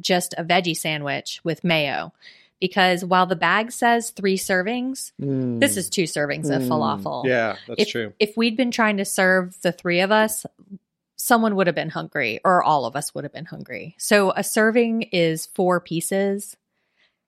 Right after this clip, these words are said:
Speaker 1: It comes with twelve pieces, but I think, especially for me who was having a salad, which, you know, most of the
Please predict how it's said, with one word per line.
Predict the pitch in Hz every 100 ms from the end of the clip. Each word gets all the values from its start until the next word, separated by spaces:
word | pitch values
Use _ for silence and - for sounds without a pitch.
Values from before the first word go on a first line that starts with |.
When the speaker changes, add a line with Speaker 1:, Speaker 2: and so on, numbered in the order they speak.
| _ _ _
Speaker 1:
It | 180 -
comes | - 170 160
with | 151 -
twelve | - 151 160
pieces, | - 190 - 208 208
but | - - -
I | 180 180
think, | - 202 185 - -
especially | - - 202 - 247 247 254
for | 220 185
me | 175 196
who | 208
was | 180
having | 180 165 151
a |
salad, | 143 147 147 185 214 202
which, | 175 - - - _ _ 196
you | 185
know, | 160
most | 165 190 -
of | 180
the | - 165